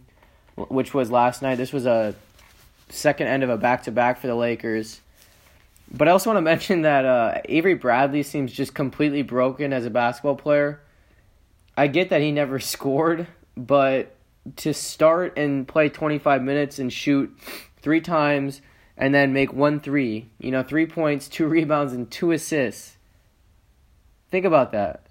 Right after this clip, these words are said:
Three points, two rebounds, and two assists. What is this dude getting paid?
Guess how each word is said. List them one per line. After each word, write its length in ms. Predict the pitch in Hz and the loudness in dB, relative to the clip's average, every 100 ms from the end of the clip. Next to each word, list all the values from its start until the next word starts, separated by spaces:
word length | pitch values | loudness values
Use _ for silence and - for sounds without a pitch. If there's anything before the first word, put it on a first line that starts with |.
| - | -8
Three 220 | 147 190 | 0 0
points, 580 | 220 - 180 143 113 - - - | 0 -2 0 -2 -4 -12 -18 -10
two 200 | - 190 | -4 0
rebounds, 480 | 185 175 143 135 | 2 2 0 -2
and 140 | 120 117 | -4 -8
two 180 | - 156 | -2 -2
assists. 400 | 131 117 107 - | -2 -4 -6 -4
What 140 | 180 | -4
is 80 | 226 | -4
this 180 | 220 - | -6 -4
dude 200 | 170 156 | -2 -2
getting 280 | 156 147 | -2 -4
paid? 520 | 113 104 135 101 90 | -6 -4 -2 -4 -6